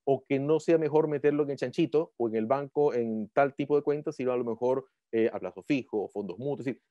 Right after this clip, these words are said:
todo esto va a ir, va a ir dependiendo, pero siempre tengan en consideración algo que no se puede olvidar. Toda decisión económica, toda decisión financiera en el ámbito, eh, de las empresas, pero también personal,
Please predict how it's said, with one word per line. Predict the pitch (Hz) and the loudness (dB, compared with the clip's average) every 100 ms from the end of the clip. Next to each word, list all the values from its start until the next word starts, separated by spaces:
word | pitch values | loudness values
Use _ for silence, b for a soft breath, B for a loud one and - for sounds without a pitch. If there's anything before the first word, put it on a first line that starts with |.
| _ - | _ 4
todo | 156 160 | 6 6
esto | 156 170 | 4 4
va | 147 | 4
a | 120 | 6
ir, | 143 143 _ _ _ - | 4 0 _ _ _ 0
va | 117 | 4
a | |
ir | 127 127 | 4 2
dependiendo, | 131 113 90 85 87 | 0 -2 -4 -6 -4
pero | 110 104 | -4 -4
siempre | - 185 165 180 | 2 4 4 0
tengan | 160 156 | 0 0
en | 151 | 0
consideración | 143 123 127 131 143 | -2 -2 -2 0 0
algo | 139 143 - _ | 0 -4 -6 _
que | 135 | -4
no | 135 | -4
se | 143 | -4
puede | 135 120 | -2 0
olvidar. | 101 92 _ - | -2 -4 _ -2
Toda | 196 214 | -2 -2
decisión | 175 139 123 135 135 | -6 -8 -8 -6 -6
económica, | 123 98 87 80 76 - _ _ _ _ | -6 -8 -8 -12 -14 -14 _ _ _ _
toda | - 156 160 | 2 4 2
decisión | 139 123 131 | -2 -6 -4
financiera | 120 104 95 135 131 135 - _ _ - | -2 -2 -4 -2 0 0 -6 _ _ -4
en | 107 | 0
el | 107 | 0
ámbito, | 120 123 113 127 123 - _ | 0 -2 0 0 0 -6 _
eh, | 101 90 | -6 -4
de | |
las | 90 82 | -6 -10
empresas, | 95 - 160 | -8 -6 -4
pero | 113 98 | -4 -4
también | 90 90 135 170 147 | -6 0 0 0 -4
personal, | - 139 143 110 | -4 -2 -2 -4